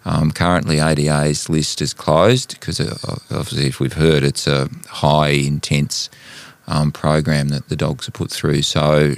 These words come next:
you know, uh, uh, from a numbers point of view, that restricts, um, how many dogs can go through the program and how many people they can be matched with. So, you know, if you've been, um, touched, uh, please,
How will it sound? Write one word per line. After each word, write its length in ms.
you 100
know, 220
uh, 120
uh, 60
from 220
a 20
numbers 380
point 260
of 80
view, 240
that 160
restricts, 560
um, 220
how 140
many 240
dogs 320
can 120
go 160
through 200
the 180
program 440
and 120
how 100
many 180
people 360
they 140
can 140
be 100
matched 360
with. 200
So, 280
you 80
know, 180
if 160
you've 160
been, 460
um, 380
touched, 440
uh, 280
please, 540